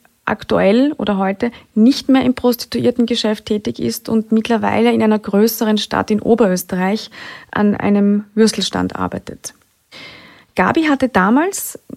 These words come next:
zu der Zeit, als das passiert ist, also Anfang der zweitausender Jahre,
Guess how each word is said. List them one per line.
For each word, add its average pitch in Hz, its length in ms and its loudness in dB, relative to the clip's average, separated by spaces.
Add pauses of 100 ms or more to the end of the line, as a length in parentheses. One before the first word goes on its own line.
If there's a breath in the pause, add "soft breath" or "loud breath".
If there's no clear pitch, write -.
zu 220 100 -4
der 208 100 -2
Zeit, 202 240 -4
als 208 120 -2
das 208 120 -6
passiert 302 400 -4
ist, 311 100 -6
also 220 140 -4
Anfang 214 340 0
der 208 120 -2
zweitausender 226 480 -2
Jahre, 247 360 0